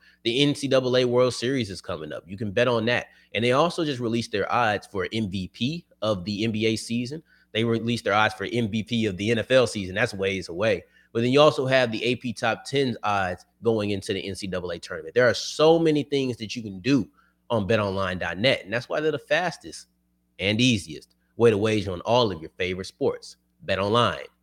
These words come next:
where the game starts. And I was just telling you about BetOnline and how they have the March Madness. Well, if you wanna do a bracket of your own,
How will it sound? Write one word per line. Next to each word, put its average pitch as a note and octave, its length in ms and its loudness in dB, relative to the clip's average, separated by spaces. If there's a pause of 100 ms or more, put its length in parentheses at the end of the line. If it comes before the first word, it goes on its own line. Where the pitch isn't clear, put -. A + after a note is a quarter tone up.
(140)
where G2 160 -2
the D#2+ 100 -10
game D#2+ 500 -10
starts. - 640 -12 (580)
And C3+ 100 4
I E3+ 40 8
was A3 140 6
just - 240 -2
telling C#3 320 4
you G2+ 140 -2
about G2 560 0 (300)
BetOnline A#2 600 4
and G2+ 100 -2
how A#2 140 0
they B2 140 -2
have A#2+ 220 0
the A2+ 80 -2
March A#2 340 -2
Madness. A#2 460 -2 (280)
Well, G#3+ 200 4
if G#3+ 100 4
you A#3 80 -4
wanna B3 180 -2
do B3 120 -2
a A3 40 6
bracket A3 340 2
of G#3+ 100 0
your G3+ 140 0
own, A#3 260 0